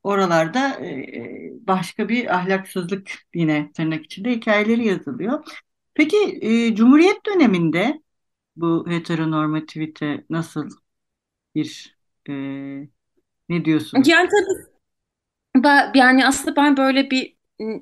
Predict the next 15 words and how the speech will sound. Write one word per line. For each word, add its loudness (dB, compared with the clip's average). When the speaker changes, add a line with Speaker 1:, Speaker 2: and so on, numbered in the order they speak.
Speaker 2:
Cumhuriyet 4
döneminde 4
de 2
çok -4
kapsayan, 0
hatta 2
yani 6
Reşat -4
Ekrem -2
Koçu'yla -8
ta 0
yetmişlere 6
<laughs> -
kadar 6
gelen 2